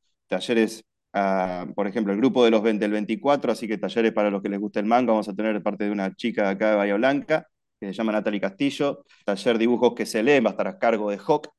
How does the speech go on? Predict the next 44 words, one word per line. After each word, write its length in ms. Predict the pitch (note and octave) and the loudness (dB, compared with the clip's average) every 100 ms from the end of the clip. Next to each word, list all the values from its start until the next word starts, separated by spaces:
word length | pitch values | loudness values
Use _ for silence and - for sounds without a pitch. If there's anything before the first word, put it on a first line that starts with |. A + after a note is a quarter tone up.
| _ | _
que 120 | - | -18
es 100 | F#2 | -12
uno 160 | G#2 F#2+ | -8 -6
de 60 | |
los 160 | F#2+ G2 | -6 -6
invitados 400 | G2 G2 G#2+ G2+ | -8 -2 0 0
que 80 | G2+ | -4
vamos 180 | G2 G#2 | -6 -8
a 80 | |
tener 220 | G2 G#2 G2 | -8 -6 -6
en 120 | G2+ | -6
el 120 | G2 | -4
evento, 520 | C3 C#3+ C3 E3+ - _ _ _ - | 0 0 0 -2 -4 _ _ _ -10
que 100 | G#2 | -4
está 120 | A2 | 2
buenísima 420 | A2 A#2 A2 G#2+ | 4 2 0 -2
la 80 | G2 | -2
aclaración 420 | F#2+ G2 G2 A#2 | -2 -4 -2 -2
que 60 | A2 | 0
nos 100 | G2+ | 0
mandó, 260 | G#2 A#2+ | 0 0
que 240 | A2 G#2+ - | 0 -4 -6
no 160 | G#2 A2 | -6 -4
hace 220 | G#2+ G#2+ | -2 -6
falta 480 | - A#2+ A2+ G2 G#2+ G2 - | -2 0 0 0 -2 -4 -12
que 100 | F#2+ | -8
sepan 340 | A2+ F#2+ G2+ | -6 -4 -4
dibujar, 600 | G2 A2 A2+ C#3 A#2+ C3 | 0 0 2 2 0 -2
eso 220 | G#2 - G2+ | -14 -12 -10
está 220 | - G#2 | -4 -2
muy 220 | A2+ A2+ | 0 2
bueno 380 | B2 B2+ A#2 A2+ | 4 4 2 -2
para 200 | F#2+ F2+ | -6 -8
que, 280 | G2 F#2+ - | -8 -8 -8
eh, 160 | F#2+ - _ _ | -12 -16 _ _
se 360 | - - G2+ F#2+ | -14 -6 -4 -4
manifiesten 680 | F#2+ F#2+ F#2+ A2+ A2+ A#2+ G#2 | -6 -8 -4 -4 -2 -2 0
y, 20 | |
bueno, 280 | G#2 G2 - | -4 -6 -8
para 120 | F#2+ | -10
que 60 | G2 | -4
vean 180 | B2+ C3 | -2 0
un 80 | |
poco 420 | A#2+ B2 A2+ G2 | 0 2 2 0